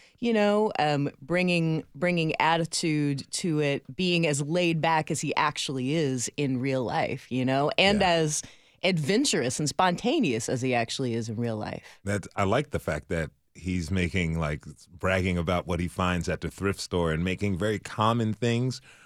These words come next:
Speaker 2: relatable. It's, that's very different from a lot of, particularly major label hip hop artists. It feels like they're so inaccessible because I don't have millions of dollars. I,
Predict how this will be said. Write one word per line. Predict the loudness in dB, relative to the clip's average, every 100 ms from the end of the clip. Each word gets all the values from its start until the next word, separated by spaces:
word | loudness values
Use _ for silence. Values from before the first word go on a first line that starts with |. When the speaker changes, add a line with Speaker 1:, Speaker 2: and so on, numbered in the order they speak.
| -12 -4
Speaker 2:
relatable. | -2 0 0 2 2 2 2
It's, | 0
that's | -2 -2
very | 0 0
different | 0 -2 -2 -4
from | -4
a | -2
lot | 0 0
of, | -2
particularly | -4 -4 -2 0
major | 0 0 -2 -2
label | -2 -2 -2 -6
hip | -6 -8
hop | -4 -4 -4
artists. | -4 -6 -10
It | -8
feels | -4 -2 -2
like | -4 -6 -14 -20 _ _
they're | -2
so | 0 2 0 0
inaccessible | -2 -2 0 0 2 2 2 0 -4 _
because | -6 -2 0 0 -2 -4 -8 -4
I | -2
don't | 0 2
have | 2
millions | 2 0 0 -2
of | -2
dollars. | -2 -4 -6 -6
I, | -4